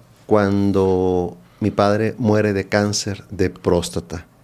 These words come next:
Esto marcó mi vida, fue terrible ver la invasión, metástasis y el dolor familiar a esa corta edad, edad para mí. Posteriormente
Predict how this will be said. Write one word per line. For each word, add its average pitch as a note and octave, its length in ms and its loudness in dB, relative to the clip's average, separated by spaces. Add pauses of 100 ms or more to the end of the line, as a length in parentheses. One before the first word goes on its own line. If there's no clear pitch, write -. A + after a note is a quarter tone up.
(280)
Esto - 280 2
marcó G2+ 520 0
mi A2 200 2
vida, G#2 560 0
fue G2 240 -2
terrible G#2+ 600 0
ver F#2+ 220 0 (640)
la G#2 260 0
invasión, G#2 680 2
metástasis G#2 1200 -2 (180)
y G#2 140 0
el F#2 100 0
dolor F#2 340 4
familiar G2 600 -2 (640)
a F#2+ 160 0
esa G2+ 200 0
corta G#2 240 0
edad, F#2+ 200 4 (140)
edad G2+ 280 0
para F2+ 160 2
mí. F#2 180 -4 (460)
Posteriormente A2 800 2